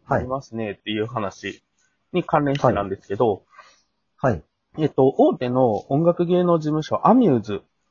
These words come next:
Speaker 1: はい。
Speaker 2: が、
Speaker 1: めっちゃでかいとこですね。
Speaker 2: そうですね。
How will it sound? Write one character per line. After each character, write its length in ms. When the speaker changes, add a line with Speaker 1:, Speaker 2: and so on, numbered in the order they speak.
Speaker 1:
は 160
い。 120
Speaker 2:
が、 300
Speaker 1:
め 60
っ 40
ち 120
ゃ 20
で 80
か 120
い 40
と 80
こ 60
で 80
す 100
ね。 160
Speaker 2:
そ 260
う 20
で 100
す 140
ね。 280